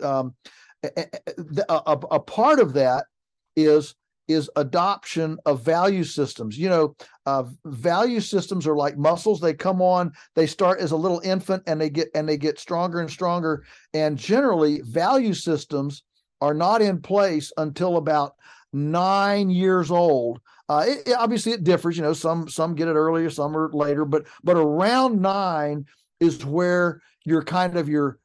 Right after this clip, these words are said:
your, your conscience, what's right, what's wrong, what, you know, wh-, what's tempting and what's,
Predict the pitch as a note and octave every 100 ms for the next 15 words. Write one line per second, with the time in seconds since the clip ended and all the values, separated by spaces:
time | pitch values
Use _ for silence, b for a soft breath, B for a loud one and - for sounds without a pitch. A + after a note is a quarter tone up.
0 | - D#3 D3+ D3+ D3 C#3 - - A3 A3+
1 | A#3 A3 - - D3 A3+ D#3 F3+ G3 G3+
2 | C#3 F#3+ F#3+ E3+ F#3 F3+ F3+ F3+ F3 b
3 | b _ _ D3+ F#3+ F#3+ F#3+ _ _ _
4 | _ - E3 D3+ D3 _ - F#3+ - D3
5 | A3 - - A3 A3+ G#3+ A3 G#3 D#3+ D3
6 | F#3 -